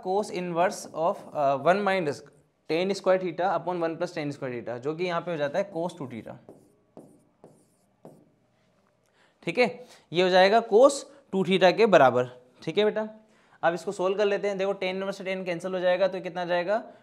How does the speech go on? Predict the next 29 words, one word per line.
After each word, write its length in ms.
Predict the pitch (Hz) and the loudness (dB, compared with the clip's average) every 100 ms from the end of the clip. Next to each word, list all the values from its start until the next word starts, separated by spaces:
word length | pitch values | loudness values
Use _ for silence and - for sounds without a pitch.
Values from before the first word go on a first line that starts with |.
| _ - | _ -8
टू 120 | 190 | -6
से 200 | 208 208 | -2 0
पाई 180 | 190 165 | 2 2
by 100 | 175 | 0
फ़ोर 100 | 185 | -2
मल्टीप्लाई 400 | 170 165 170 175 | -4 -4 -4 -2
करेंगे 240 | 175 180 | -2 -4
तो 80 | 185 | -4
पाई 220 | 170 135 | 0 0
by 160 | 143 170 170 | 0 -4 -6
टू 140 | 208 - - - - _ - _ _ _ _ | -12 -14 -18 -20 -20 _ -20 _ _ _ _
माइनस 460 | - 139 139 160 170 | -10 -4 -4 -4 -4
का 120 | 190 | -4
टू 200 | 180 160 | -4 -8
theta 340 | 165 165 170 226 - - - - - - _ _ - | -8 -4 -4 -4 -12 -20 -20 -20 -20 -20 _ _ -6
बराबर 540 | 135 139 127 135 196 - - _ - _ - | 0 4 2 0 -4 -8 -20 _ -20 _ -10
टू 120 | 175 | -8
theta। 300 | 156 117 - - _ | -8 -8 -10 -14 _
तो 80 | 135 | -10
यहाँ 340 | 131 139 151 180 | -4 0 2 2
से 100 | 196 | 0
आ 40 | |
जाएगा 300 | 170 185 196 | 0 2 2
फ़ोर 300 | 190 - 175 180 | 0 -2 -6 -6
theta 300 | 190 185 175 | 0 4 6
बराबर 460 | 156 143 135 190 220 - _ - - _ - - | 6 4 4 0 -2 -14 _ -20 -20 _ -8 2
पाई 160 | 139 | 4
by 160 | 143 196 190 | 4 0 -2
टू 160 | 214 | -8